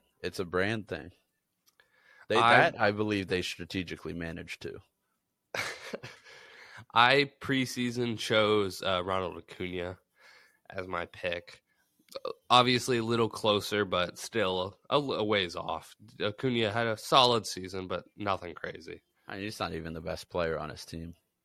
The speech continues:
Speaker 2: Yeah. Uh, let's do manager. This is one where I really forget where we went preseason.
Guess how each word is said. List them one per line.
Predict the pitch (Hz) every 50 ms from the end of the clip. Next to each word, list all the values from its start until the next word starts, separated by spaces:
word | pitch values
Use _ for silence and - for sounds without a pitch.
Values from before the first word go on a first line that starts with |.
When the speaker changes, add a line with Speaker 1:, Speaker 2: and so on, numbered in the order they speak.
| _
Speaker 2:
Yeah. | - 107 101 82 76 76 - _ _ _ _ _ _ _ _ _ _ _ _ _ _ _ _ _ _ _ _ - _ - _ _ _ _ _ _ _
Uh, | 92 98 95 95 90 87 - _ - - - - - - - _ _
let's | 139 151 147 -
do | 190 208 196
manager. | 156 120 113 117 120 127 131 107 92 85 - - - _ _ - _ _ _
This | 127 139 - -
is | 170 160
one | 160 175 180 175 160
where | 143 131 120
I | 113
really | 107 98 101 101 104 107 117 127
forget | 120 - 139 123 120 127 123 120
where | 123 123 123
we | 127 127 123
went | 117 123 127 127 -
preseason. | - - 139 127 127 123 - 135 131 127 127 135 135 139 135 131